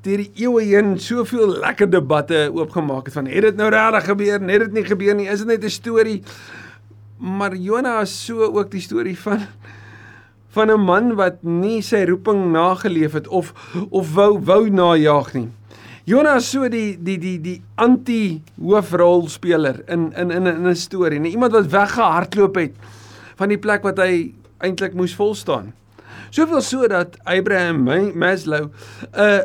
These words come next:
'n kompleks ontwikkel het genaamd the Jonas Complex. En dit klink as volg, en ek lees graag vir ons. "The Jonas Complex is an invasion of growth,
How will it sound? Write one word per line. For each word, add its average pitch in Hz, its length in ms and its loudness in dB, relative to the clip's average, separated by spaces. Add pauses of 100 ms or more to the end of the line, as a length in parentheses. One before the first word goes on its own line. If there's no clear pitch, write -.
'n 190 200 -4
kompleks 240 580 0
ontwikkel 165 440 -2
het 156 100 -6
genaamd 190 320 -2
the 196 120 2
Jonas 208 460 2
Complex. - 680 -6
En 190 120 -2
dit 202 120 4
klink 226 280 -2
as 214 180 -2
volg, 208 320 -4
en 165 80 -2
ek 156 120 -8
lees 202 220 -4
graag 233 320 -6
vir 190 120 -6
ons. 123 360 -12 (720)
"The 190 120 2
Jonas 233 400 2
Complex 202 800 -4
is 185 200 -2
an 190 100 2
invasion 196 640 2
of 185 180 0
growth, 175 520 0